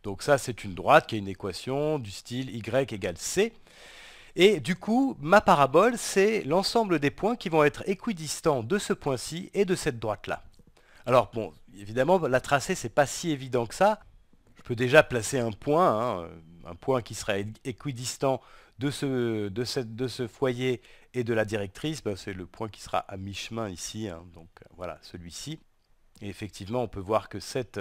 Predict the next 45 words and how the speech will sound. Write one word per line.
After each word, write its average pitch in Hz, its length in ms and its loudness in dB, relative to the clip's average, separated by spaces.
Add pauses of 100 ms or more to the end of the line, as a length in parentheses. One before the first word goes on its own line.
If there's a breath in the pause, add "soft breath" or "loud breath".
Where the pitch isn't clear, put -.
(260)
distance-là 123 920 2 (520 soft breath)
est 107 160 -12
égale 113 260 4
à 92 80 0
cette 104 240 -6
distance-là. 98 500 -8
Donc 98 200 -10
ça, 202 140 8
c'est 196 260 0
un 170 100 6
point 170 240 2
de 151 60 -2
ma 120 100 2
parabole. 110 480 4
Ma 104 160 -4
parabole 117 380 2
va 160 160 6
passer 135 320 -6
par - 180 -4
ce - 100 -16
point-là. 95 460 -6 (1300)
Et 127 100 2
en 127 100 2
fait, 202 420 4
si 170 120 -6
je 143 200 2
devais 120 360 0
placer 147 360 0
tous - 160 -8
les 190 120 4
points 180 220 2
qui 151 140 -8
sont 131 160 -2
équidistants 135 680 -2
du 120 120 -6
foyer 123 340 0
et 110 60 -2
de 98 100 -4
la 101 80 -4
directrice, 98 560 -8
en 110 80 -6
fait, 139 180 -6
je 110 140 -6
les 107 100 -4
placerais 110 580 -6